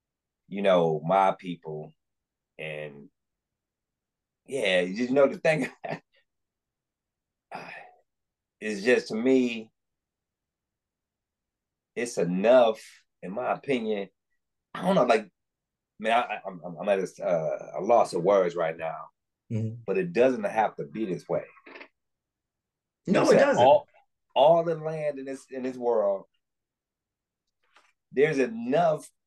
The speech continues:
Speaker 1: in my opinion, positivity, love, whatever you, it's enough in this world for everybody if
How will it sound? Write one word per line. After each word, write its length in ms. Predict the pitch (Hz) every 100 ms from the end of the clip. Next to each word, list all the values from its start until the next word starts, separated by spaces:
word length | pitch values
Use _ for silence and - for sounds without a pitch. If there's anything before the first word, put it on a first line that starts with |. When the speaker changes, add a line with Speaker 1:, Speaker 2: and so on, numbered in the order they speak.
| _
Speaker 1:
in 120 | 131
my 200 | 117 143
opinion, 460 | 127 - 160 123 98 -
positivity, 1000 | 156 143 117 - 139 123 123 120 117 - _ -
love, 640 | 85 110 131 131 127 123 92
whatever 340 | 107 123 143
you, 100 | 135 127 _ _ _ _ _ _ _ _ _ _ _ _ _ - _ _ -
it's 180 | 151 175
enough 380 | 156 208 196
in 60 | 151
this 100 | 131
world 240 | 123 147 -
for 120 | 107 -
everybody 840 | 135 120 107 98 117 92 80 78 _
if 120 | -